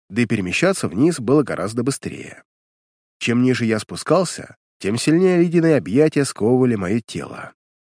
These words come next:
Я даже перестал генерировать пламя вовне, пытаясь согреться. Экспериментировал, стараясь нагревать свой собственный организм, пытаясь поддерживать стандартные тридцать шесть градусов. И это, наконец, помогло.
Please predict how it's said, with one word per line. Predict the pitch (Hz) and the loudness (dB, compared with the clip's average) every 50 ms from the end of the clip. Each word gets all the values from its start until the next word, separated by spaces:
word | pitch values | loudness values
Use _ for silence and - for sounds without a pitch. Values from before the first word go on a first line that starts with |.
| _ _ _ _ - | _ _ _ _ -4
Я | 101 117 | -2 2
даже | 131 165 180 165 165 | 2 2 2 2 2
перестал | 156 156 143 - - 147 151 156 | 0 0 -2 0 0 2 2 2
генерировать | 143 135 127 127 131 135 143 139 135 135 131 - | 2 2 2 4 4 4 4 4 4 4 2 2
пламя | - 113 117 127 131 131 127 | 0 0 2 2 2 2 2
вовне, | 98 98 117 123 135 143 151 156 139 104 78 _ | 2 0 0 0 0 0 2 2 2 0 -2 _
пытаясь | 85 87 - 110 110 107 101 - | -12 -8 -4 -2 -2 -2 -2 -4
согреться. | - 104 110 127 127 107 82 - - - - - - - _ _ _ _ _ _ _ _ _ _ _ _ - | -4 -4 -2 -2 -2 -2 -4 -6 -10 -14 -14 -16 -20 -20 _ _ _ _ _ _ _ _ _ _ _ _ -2
Экспериментировал, | 175 180 - - - 101 80 80 98 110 - 170 160 156 151 151 135 | -2 -2 -2 -2 -4 -2 -2 -4 -4 0 0 2 2 4 2 2 0
стараясь | - - - 110 151 180 180 165 - | 0 -2 -2 0 2 2 0 0 -2
нагревать | 143 104 98 101 113 139 151 - | -2 -2 0 0 0 0 0 0
свой | - 123 117 | 0 -2 -2
собственный | - - 135 131 - 131 127 123 | 0 0 0 0 0 0 0 2
организм, | 123 120 117 131 139 156 170 160 - - - - - - - _ _ _ - | 0 0 0 0 2 2 2 2 0 0 -4 -12 -16 -18 -20 _ _ _ -4
пытаясь | 107 104 - 127 123 120 - | -2 0 2 2 2 2 0
поддерживать | - 110 98 98 117 131 127 123 123 - | -2 -4 0 2 2 2 2 2 0 -2
стандартные | - - 117 117 117 123 123 - - 123 117 | -2 -2 0 0 2 0 0 0 -2 -4 -4
тридцать | - - 127 123 - 107 - | -2 -2 -2 -2 -2 -4 -6
шесть | - - 120 110 - | -4 -4 -4 -4 -2
градусов. | - 139 151 156 143 147 - - - - - - - - - _ _ _ _ _ _ _ _ - | 0 2 4 4 4 2 -2 -8 -14 -16 -18 -20 -20 -20 -20 _ _ _ _ _ _ _ _ -2
И | 101 | 2
это, | 120 165 208 - 202 | 2 2 4 2 2
наконец, | 208 196 - 120 92 90 113 120 - | 0 0 0 -2 -2 -2 -4 -4 -6
помогло. | - 120 120 131 135 120 98 78 - - - | -6 -2 0 0 0 -2 -4 -8 -10 -12 -18